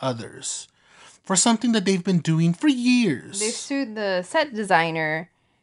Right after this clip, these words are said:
Speaker 2: for the one with the, the Adidas collaboration because of the documents that show in the photo. And they're like, "Well, you know, the, the defense lawyer, I'm assuming, or the one representing that, that person being sued is said, like,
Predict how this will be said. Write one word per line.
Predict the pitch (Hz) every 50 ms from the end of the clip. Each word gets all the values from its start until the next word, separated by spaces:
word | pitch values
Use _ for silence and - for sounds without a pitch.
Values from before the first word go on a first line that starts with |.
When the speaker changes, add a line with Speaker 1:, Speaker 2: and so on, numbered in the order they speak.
| _ _ _ _ _ _ _
Speaker 2:
for | - 226 226 214 208 202 202
the | 196 202
one | 196 202 214 214 214 214 208
with | 202 196 190 190 180 _
the, | 175 175 196 185 180 175 170 170 160 - _ _ _ _ _ _ _ _ _ _ _ -
the | 180 208 196 180
Adidas | 180 196 202 208 196 190 185 180 - -
collaboration | - 196 175 160 160 165 160 160 156 151 151 151 - - 156 151 151 151 156 165
because | 175 196 190 - 220 196 190 185
of | 196 180 170
the | 170
documents | 165 156 175 165 170 170 - 185 160 139 123 - - -
that | 175 - -
show | - - 185 170 170
in | 165 165
the | 151 151
photo. | 151 165 151 151 151 147
And | 151 156
they're | 160 156
like, | 156 165 165 185
"Well, | 180 175 175 165 165 _ _ _ _ _ _ _ _ _ _ _ _ _ _ _ _ _ _ -
you | 233 214
know, | 190 170 170 165 - - _ _ _ _ _ _ _ _ _ _ _ _ _ _ _ _ _ _
the, | 185 214 202 185 143 - - _ _ _ _ _ _ _ _ _ _ _ _ _ _ _ _ _ _ _ _ -
the | 190 196
defense | 180 196 180 208 202 202 196 -
lawyer, | 196 185 180 170 165 165 165 156
I'm | 156 165 165 165
assuming, | 160 - 180 170 165 160 156
or | 151 151
the | 151 165 165
one | 170 170
representing | 170 165 170 175 165 165 165 165 160 - 170 160 156 139
that, | - - _ -
that | 160 151 -
person | - 170 165 - 165 160 151
being | 151 147 147 143
sued | - 170 160 151
is | 151 143 151
said, | - - - 165 165 180 180
like, | 147 147 147 143 - _